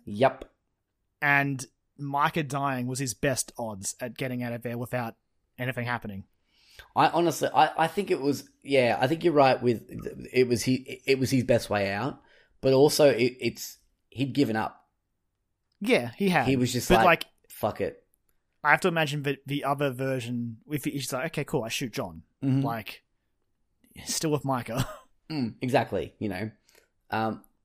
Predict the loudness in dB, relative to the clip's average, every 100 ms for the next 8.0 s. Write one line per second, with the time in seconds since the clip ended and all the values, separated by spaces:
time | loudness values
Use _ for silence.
0 | _ 2 2 2 0 -2 2 2 2 -4
1 | 0 2 4 4 6 6 4 2 4 6
2 | 6 4 2 -2 -2 -4 -6 -4 0 0
3 | 2 0 0 -2 -2 -4 -8 -8 -6 -6
4 | -10 -14 _ _ _ _ _ _ _ _
5 | _ _ -4 -4 -2 -4 -4 0 2 2
6 | 0 -8 -4 -2 -2 0 0 0 -2 -2
7 | -8 -12 -14 -12 -2 2 2 0 -2 -4